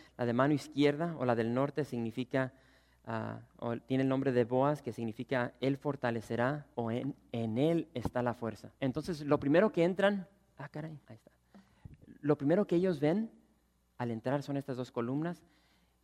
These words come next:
y, y dicen, "Ok, el de la mano derecha significa Joaquín,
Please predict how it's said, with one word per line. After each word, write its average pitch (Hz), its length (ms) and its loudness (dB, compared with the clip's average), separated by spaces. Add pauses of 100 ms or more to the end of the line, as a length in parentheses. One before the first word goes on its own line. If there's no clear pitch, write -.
(100)
y, 123 400 -2
y 120 200 -8
dicen, 117 220 -8
"Ok, 110 140 -12
el 113 160 -2
de 110 80 -2
la 110 80 0
mano 135 240 0
derecha 131 400 -2
significa 117 480 -6
Joaquín, 156 560 -4